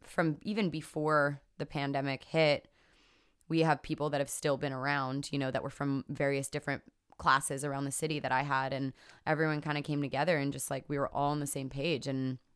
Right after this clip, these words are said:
we had an amazing year. We did, uh, online retreats. We did a two hundred hour teacher training that ended up having to go from in person to on Zoom, obviously, 'cause the risks were up and down and all over the place. And, um, since then,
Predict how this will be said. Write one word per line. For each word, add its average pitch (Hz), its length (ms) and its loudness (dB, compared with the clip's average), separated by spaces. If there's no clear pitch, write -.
we 151 120 2
had 151 80 2
an 139 60 2
amazing 143 380 0
year. 143 240 0
We 143 120 -2
did, 139 320 0
uh, 151 220 4
online 147 280 2
retreats. 143 360 -2
We 151 80 -4
did 147 140 0
a 139 60 -2
two - 340 -2
hundred 147 280 0
hour 131 200 0
teacher - 420 -8
training 143 520 0
that 127 320 0
ended 143 220 0
up 139 120 0
having 135 240 0
to 135 60 -6
go 139 120 0
from 135 220 -2
in 139 100 -2
person 135 340 -2
to - 120 -2
on 131 180 0
Zoom, 135 340 0
obviously, 131 460 -4
'cause 123 160 -10
the 127 100 -2
risks - 380 -2
were 139 120 0
up 131 180 0
and 139 100 -2
down 131 220 2
and 127 100 -4
all 131 140 -4
over 131 140 -6
the 131 80 -4
place. 131 400 -6
And, 127 240 -4
um, 135 340 0
since 190 480 2
then, 160 800 4